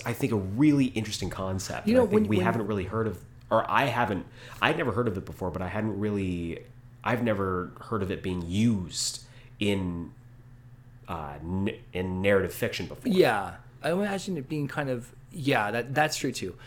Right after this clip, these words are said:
Speaker 2: Um, it's, it's huge in evolution circles. I was, I was,
Speaker 1: Yeah.
Speaker 2: I was a nerd like that, and I read a lot of stuff when I was in college. But it's, it's exceptionally interesting. Um, but it's, it's usually in combat.
Speaker 1: Right.
Speaker 2: And, uh,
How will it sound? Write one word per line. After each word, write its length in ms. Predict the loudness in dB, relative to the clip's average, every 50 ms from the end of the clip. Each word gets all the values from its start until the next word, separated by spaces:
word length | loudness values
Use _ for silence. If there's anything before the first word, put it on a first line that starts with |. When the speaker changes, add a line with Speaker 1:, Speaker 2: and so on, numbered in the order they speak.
| -16 -16 -16 -16 -16 -18 -16 -6 -4
Speaker 2:
Um, 180 | -4 -4 -4 -4 -2
it's, 240 | -2 -2 -2 -2
it's 220 | -2 -2 0 0 -2
huge 340 | -2 0 0 0 0 0 0
in 80 | -2
evolution 420 | -2 0 0 -2 -2 -2 -4 -8 -8
circles. 280 | -10 -8 -8 -8 -6
I 100 | -4 -4
was, 140 | -4 -6 -6
I 80 | -4 -4
was, 220 | -4 -4 -4 -6 -6
Speaker 1:
Yeah. 80 | -6
Speaker 2:
I 40 | -6
was 120 | -6 -6 -6
a 60 | -6
nerd 240 | -6 -4 -6 -6 -6
like 160 | -8 -8 -8
that, 100 | -10 -8
and 80 | -8
I 60 | -10 -10
read 140 | -10 -10
a 40 | -10
lot 140 | -10 -10 -10
of 60 | -10
stuff 440 | -10 -10 -10 -10 -10 -8 -10 -10 -8
when 100 | -8 -8
I 60 | -8
was 120 | -10 -10 -8
in 60 | -10
college. 380 | -8 -6 -6 -6 -6 -10 -10 -4
But 200 | -2 0 0 0
it's, 120 | -2 -4 -4
it's 180 | -4 -4 -4
exceptionally 400 | -6 4 4 4 4 6 2 0
interesting. 340 | 0 0 -2 -4 -4 -4 -6 -6 -10 -14 -14 -14 -14 -12 -2
Um, 280 | 0 2 2 2 0 -2 -8 -2
but 140 | -2 0 0
it's, 200 | 0 -4 -6 -4 -6
it's 180 | -8 -8 -6 -6
usually 220 | -4 -2 -2 -2
in 80 | -2 -4
combat. 560 | -6 -6 -6 -4 -4 -4 -6 -8 -12 -14 -16 -14 -6 -2
Speaker 1:
Right. 160 | 0 0 0
Speaker 2:
And, 180 | 0 0 -2
uh, 300 | -2 -4 -4 -4 -6 -8